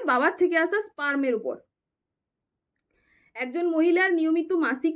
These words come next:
চলাকালীন একটা মাসিক হয়ে যাওয়ার চোদ্দ থেকে পনেরো দিনের মাথায় এগ রাপচার হয়, মানে ওভালিউশন হয়। এই সময় যদি স্পার্ম এসে ফার্টিলাইজ করে, অর্থাৎ, আহ, ডিম্বাণু এবং স্পার্মের মিলনের ফলে তখন কিন্তু ভ্রূণ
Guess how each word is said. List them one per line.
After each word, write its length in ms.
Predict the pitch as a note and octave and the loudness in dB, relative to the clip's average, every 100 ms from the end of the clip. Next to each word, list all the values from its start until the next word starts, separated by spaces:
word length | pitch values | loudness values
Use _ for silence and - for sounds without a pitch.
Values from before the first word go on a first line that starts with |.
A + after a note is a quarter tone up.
| - | 0
চলাকালীন 520 | A3 C#4+ D4 G3+ C#4+ - _ _ _ - | 2 2 0 0 -4 -6 _ _ _ -10
একটা 360 | C#4 C4+ - F#4+ E4+ | -10 -10 -8 -4 -4
মাসিক 340 | E4+ G4 F#4+ - C#4+ | -4 -6 -10 -10 -4
হয়ে 180 | C#4+ D#4 F4 | -2 0 0
যাওয়ার 280 | F4+ F#4+ G4 - - | 2 2 0 -8 -14
চোদ্দ 220 | D#4 C#4+ F#4 F#4 | -10 -8 -6 -2
থেকে 180 | F4+ G4+ G4 | 0 -2 -4
পনেরো 300 | D4+ D#4 F4 F4 | -2 0 2 2
দিনের 200 | F4+ F4 D#4 | 2 2 0
মাথায় 340 | B3+ B3 D#4+ - _ - F4 | -2 -4 -4 -6 _ -8 -8
এগ 80 | E4+ C#4+ | -4 -4
রাপচার 400 | C4+ - D4+ C#4 A#3+ | -4 -4 -4 -2 -4
হয়, 160 | E3+ - B3+ | -6 -8 -8
মানে 140 | E4+ E4 | -2 0
ওভালিউশন 560 | D4+ E4 D#4+ D#4+ D4 C4 | 2 2 4 2 2 -2
হয়। 180 | A3+ D3+ _ _ _ _ _ - | -4 -10 _ _ _ _ _ -6
এই 140 | G4 G4+ | -4 -4
সময় 240 | G4 G4+ G4+ | -2 0 0
যদি 140 | G4+ G#4 | 0 0
স্পার্ম 280 | - D4+ E4+ F4 | -2 0 0 -2
এসে 140 | F4 F4+ | -2 -2
ফার্টিলাইজ 440 | C#4 B3 B3 D#4+ F4 A3 | -2 -2 0 0 0 -4
করে, 200 | F#3+ C#4 - _ - - C4+ | -4 -6 -8 _ -20 -10 -6
অর্থাৎ, 320 | C4 F4 E4+ E4 D4 | 0 0 0 -4 -2
আহ, 180 | C4 B3+ A#3 | 0 0 0
ডিম্বাণু 420 | C#4 D#4+ F4+ F#4+ G#4+ E4+ | 2 4 4 2 0 0
এবং 160 | D#4+ F4 D4+ C4 | 0 0 -2 -6
স্পার্মের 500 | - C4+ D4 D#4+ F4 | -8 -6 -2 0 2
মিলনের 420 | D4+ C#4 D#4 F#4 F#4 | 2 2 0 0 -2
ফলে 220 | C#4+ A#3 F#4 - _ - | -2 0 0 -2 _ -12
তখন 220 | D4 F4+ F4+ | -8 -2 0
কিন্তু 200 | D#4+ D4+ G4+ | 0 0 0
ভ্রূণ 200 | D4+ F#4 | 6 6